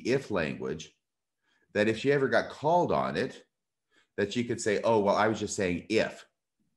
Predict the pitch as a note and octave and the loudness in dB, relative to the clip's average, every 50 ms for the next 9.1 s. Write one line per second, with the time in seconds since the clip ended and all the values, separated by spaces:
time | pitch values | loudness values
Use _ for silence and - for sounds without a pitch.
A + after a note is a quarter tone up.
0 | _ - G2+ G2+ - E3 E3 D3 C3 - C3 A2+ G2+ F#2 F2+ F#2 F#2 F#2 - F2+ | _ -4 -2 0 0 0 0 2 2 0 0 0 0 0 2 2 2 2 0 0
1 | F#2+ F2+ F2 F2 E2+ D2 F2 E2+ D#2+ - - - - - D3 E3+ D#3+ D3+ - - | -2 -2 -2 -2 -4 -4 -4 -6 -8 -10 -16 -20 -12 -8 -4 -2 -2 0 0 2
2 | C#3+ B2+ A#2 - - A#2 C#3 A#2+ F#2+ E2+ - - G#2 G2 A2+ C3+ C#3+ C3+ - - | 2 2 2 2 0 2 2 4 2 2 0 -4 -4 -2 0 0 0 0 0 0
3 | D#3+ B2 A2 A#2+ C#3+ C#3+ C3 C3 A#2+ - A#2 A2+ A2+ A2 A2 G2 F#2+ F#2 - G#2 | 0 0 2 2 0 0 0 0 0 2 2 2 4 4 2 2 0 -2 -2 0
4 | G#2+ A2+ A2 - A#2+ A#2 A#2+ B2 C3+ C#3 C3+ - - _ _ _ _ _ - F#2+ | 0 0 0 0 2 2 4 4 2 2 0 -4 -12 _ _ _ _ _ -4 -4
5 | G2+ G2+ A2+ C3+ C3+ C3+ C3 A#2 A2+ A2+ G#2+ G#2+ G#2+ A2+ B2 A#2+ A#2+ - A#2+ A2+ | -2 2 2 2 2 2 2 4 4 6 6 6 6 6 4 4 2 2 2 0
6 | A2 - A#2 A2+ G#2 - - F2+ G2+ G2+ G2 F#2+ F#2 F#2+ F#2 F#2 G2 B2 C3 C3+ | 0 -2 -2 0 0 0 0 0 0 2 2 2 2 2 0 0 0 0 -4 -4
7 | D3 C#3+ - _ _ _ _ _ _ _ _ _ - - _ _ - - B2 C#3+ | -6 -8 -12 _ _ _ _ _ _ _ _ _ -20 -20 _ _ 0 4 4 4
8 | D3 C#3 C3+ A#2 A2+ A#2+ A#2 A2+ G#2 F#2+ F#2+ F#2 F#2 F#2 F#2+ F#2 F2 D#2+ D2+ C2+ | 6 4 2 4 4 4 2 2 2 0 0 0 2 2 4 2 2 2 0 -4
9 | - | -6